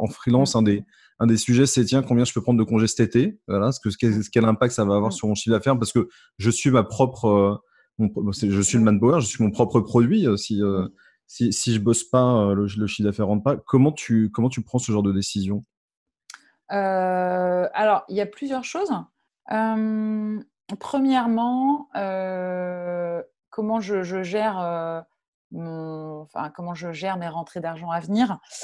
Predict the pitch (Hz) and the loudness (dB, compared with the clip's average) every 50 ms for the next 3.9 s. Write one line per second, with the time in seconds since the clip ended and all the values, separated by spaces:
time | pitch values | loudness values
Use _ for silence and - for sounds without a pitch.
0 | - - - - _ _ _ - 180 175 175 170 170 170 165 165 165 165 165 165 | -18 -20 -20 -20 _ _ _ -4 -4 -4 -2 -4 -4 -4 -6 -6 -6 -6 -6 -6
1 | 160 170 180 202 214 220 208 208 - 170 160 - _ - - - 277 269 247 285 | -6 -2 0 2 2 2 0 -2 -8 -14 -18 -18 _ -10 0 0 0 2 2 0
2 | 285 285 240 208 220 214 180 208 180 190 196 202 214 220 202 185 190 196 202 - | -2 -2 -2 -2 -2 -2 -2 -2 0 0 0 0 0 0 0 0 -2 -6 -8 -8
3 | _ 214 196 - 214 208 185 180 175 - 180 180 196 180 196 233 302 294 | _ -10 -8 -6 -6 -6 -6 -8 -10 -10 -6 -6 -4 -2 -2 -2 -4 -4